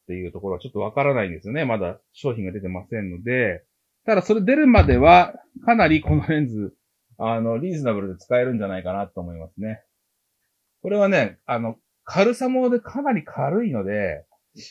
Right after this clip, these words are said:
こう使いやすいと思いますね。ちょっとズームリングのね、回す幅はそこそこ広いんで、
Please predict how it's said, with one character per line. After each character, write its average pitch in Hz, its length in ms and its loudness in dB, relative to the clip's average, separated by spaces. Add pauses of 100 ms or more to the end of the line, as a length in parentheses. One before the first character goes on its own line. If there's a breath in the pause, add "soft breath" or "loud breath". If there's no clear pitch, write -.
(180 loud breath)
こ - 80 -2
う - 40 -6
使 240 440 -2
い 277 40 -4
や 262 120 -2
す 269 140 -6
い 190 40 -2
と 117 80 -6
思 101 120 -4
い - 20 -4
ま 90 160 -10
す - 140 -20 (120)
ね。 - 160 -8 (540)
ち 277 40 -12
ょ - 40 -10
っ - 20 -12
と 165 120 -2
ズ 165 100 -6
ー 294 140 -6
ム 320 160 -10
リ 349 140 -8
ン 349 80 -6
グ 269 80 2
の 131 120 0
ね、 123 220 0
回 165 280 0
す 208 300 -2 (440)
幅 190 240 0
は 196 140 0
そ 180 140 -2
こ 214 100 -4
そ 220 100 -6
こ 220 100 -2
広 208 300 2
い 139 60 0
ん 117 120 0
で、 131 340 2